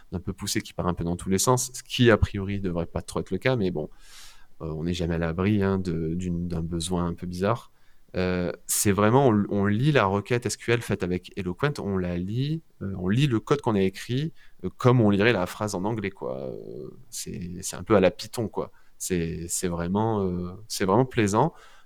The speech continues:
Du coup, ça décourage pas du tout les, bah, les développeurs, euh, débutants. Après, il y a toujours cette espèce de débat, est-ce que je dois maîtriser les co-,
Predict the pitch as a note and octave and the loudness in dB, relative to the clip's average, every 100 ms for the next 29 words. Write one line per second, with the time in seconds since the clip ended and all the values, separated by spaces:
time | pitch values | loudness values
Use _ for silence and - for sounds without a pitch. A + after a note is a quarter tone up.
0 | - G#2 - A2 F#2+ F#2 F#2 - A2+ G#2 | -18 -10 2 4 4 2 0 2 0 -2
1 | - C3 A2+ F2 E2+ - F#2 F#2 F2+ F2+ | -4 -2 0 0 -2 -8 -2 0 0 -4
2 | F2 F#2 - G2+ G2 F#2 F#2 F#2+ G#2 G2 | -4 -4 0 0 0 -4 -2 -4 0 2
3 | - G2 A2 B2 G#2 A2+ B2 C#3 - - | 4 2 4 2 2 -2 0 -2 -4 -20
4 | - - - G#2+ G#2 - G#2+ G2+ F#2+ G2+ | -20 -10 -2 -2 -2 0 0 0 2 2
5 | A2 B2 C3+ - G#2 - - B2 B2 A#2 | 6 4 4 -2 -2 -2 0 2 4 4
6 | G#2 G2 G2 G2+ G2+ A#2 - - G#2 A2 | 0 -2 2 2 2 0 -2 -6 -4 0
7 | A2+ A2 F2+ - - | 0 0 -4 -8 -18